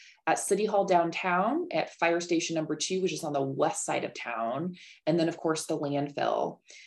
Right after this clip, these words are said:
For anyone that lives in Coralville or North Liberty, we have also set up collection locations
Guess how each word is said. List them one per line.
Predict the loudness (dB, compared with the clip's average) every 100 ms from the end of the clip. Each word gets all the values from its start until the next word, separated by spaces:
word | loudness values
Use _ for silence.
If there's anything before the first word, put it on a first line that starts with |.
| _ -10
For | 0
anyone | 2 4 4 2
that | 4
lives | 2 2
in | -2
Coralville | -4 0 2 4 4 4 2
or | 0
North | 0 -2 0
Liberty, | 0 2 0 0 2
we | 2
have | 2
also | 0 0 0 0 0
set | 2 0
up | 0 -4
collection | -4 -2 0 0 -2 -2
locations | -2 -2 -2 -2 -4